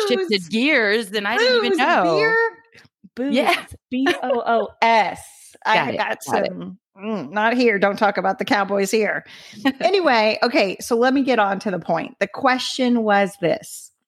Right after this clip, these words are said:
Speaker 1: I understand I'm trying to get my kid to come home and tell me everything. Got that. Isn't that kinda like gossip, though? Like, what's the difference?
Speaker 2: Mm, great question.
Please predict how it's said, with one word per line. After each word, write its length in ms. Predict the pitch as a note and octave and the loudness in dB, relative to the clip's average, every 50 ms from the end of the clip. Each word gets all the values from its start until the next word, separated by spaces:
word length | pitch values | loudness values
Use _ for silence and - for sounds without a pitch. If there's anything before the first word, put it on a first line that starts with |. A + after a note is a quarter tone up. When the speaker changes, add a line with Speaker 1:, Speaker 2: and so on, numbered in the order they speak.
| _ _ _ _ - | _ _ _ _ 0
Speaker 1:
I 180 | - G#3 A3+ B3 | 2 4 4 4
understand 680 | C4 C#4 D4+ B3+ - - B3+ A#3+ A#3+ A#3+ A#3+ A#3+ A#3+ | 2 2 0 -2 0 0 2 2 4 4 4 2 2
I'm 140 | - G#3 G3+ | 0 -2 -4
trying 360 | - - A#3 G#3 G#3 A3 A#3 | -2 0 0 2 4 4 4
to 80 | A#3 A#3 | 2 2
get 180 | A3+ A#3 - | 2 0 0
my 120 | - A3 A3 | 0 -2 -2
kid 360 | - A#3+ G#3+ G#3 G#3 G#3 F#3+ | 0 0 2 2 2 2 0
to 60 | G3 | -2
come 240 | - - A3+ G3+ G#3 | -4 -4 -4 -4 -4
home 280 | G3+ G#3 G3 G3 F#3+ F#3+ | -2 -2 0 0 0 0
and 80 | F#3+ | -2
tell 160 | F#3+ - F#3 | 0 0 0
me 160 | F3+ F3+ F3 D#3+ | 2 2 0 0
everything. 480 | D3+ C#3+ D3+ - - F#2+ - - - _ _ _ - - | -2 -2 -6 -10 -10 -12 -12 -12 -16 _ _ _ -6 -2
Got 200 | F3+ F3 F3 - | 0 0 0 0
that. 240 | - C3 - - - _ _ _ _ _ _ _ _ _ _ _ _ _ _ _ _ - | -2 -2 -2 -4 -8 _ _ _ _ _ _ _ _ _ _ _ _ _ _ _ _ 0
Isn't 300 | A#3+ B3+ B3+ F#4+ F#4 F#4 | 0 2 2 0 -2 0
that 200 | F#4 F4+ F4+ - | -2 -2 -2 0
kinda 240 | - C4+ C4 B3+ | 2 4 4 4
like 200 | B3 A3+ G#3 F3 | 4 2 2 0
gossip, 460 | - F3+ E3 E3+ F#3 - - B3 B3 - | 0 0 2 2 0 0 -2 -2 0 0
though? 340 | C4 B3+ C4+ C#4 D4 D4 - _ _ - | 2 2 2 2 0 -2 -6 _ _ -2
Like, 240 | A3 G#3+ G#3 - | -2 -2 0 0
what's 240 | - G3+ G3+ - - | 0 0 0 0 -2
the 100 | - F#3 | -2 0
difference? 680 | E3+ F3 D3+ - - B2+ - - - - - - - - _ _ _ _ _ _ _ - | 0 0 0 -2 -4 -8 -8 -10 -14 -18 -18 -18 -20 -20 _ _ _ _ _ _ _ -2
Speaker 2:
Mm, 380 | F#3 F#3 F#3 F#3 F3+ F3 E3 D#3 | 0 2 2 2 2 0 0 2
great 220 | D#3+ F3 G3 - | 2 0 0 0
question. 580 | - E3 D#3+ F3+ - - - E3+ D3 B2 D3 | 0 -2 0 -2 -2 -2 0 0 0 0 -2